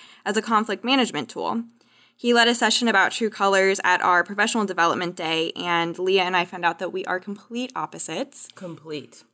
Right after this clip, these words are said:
Speaker 2: opposites.
Speaker 1: So Dean Pekowski joins us today to explain how you can find out your true colors and what exactly this all means. And thanks for coming on the show today.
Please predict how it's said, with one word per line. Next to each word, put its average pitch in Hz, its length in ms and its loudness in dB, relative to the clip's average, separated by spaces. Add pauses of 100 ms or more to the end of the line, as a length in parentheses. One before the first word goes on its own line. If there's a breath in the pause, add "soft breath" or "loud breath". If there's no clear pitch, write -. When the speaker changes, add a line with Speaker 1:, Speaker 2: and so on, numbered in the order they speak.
Speaker 2:
opposites. 147 560 -16 (320 loud breath)
Speaker 1:
So 233 220 4
Dean 240 200 4
Pekowski 254 520 2
joins 226 260 4
us 226 180 0
today 220 240 2
to 208 100 0
explain 208 400 0
how 220 120 -2
you 202 140 2
can 208 180 -6
find 196 220 -2
out 180 120 2
your 185 120 -2
true 277 200 -4
colors 190 440 2
and 196 120 -2
what 208 120 2
exactly 196 400 -2
this 190 200 -2
all 196 120 -4
means. 202 400 -6
And 190 200 -12
thanks 196 220 -16
for 208 80 -14
coming 226 260 -6
on 233 100 -2
the 247 80 -2
show 320 180 -6
today. 226 380 -10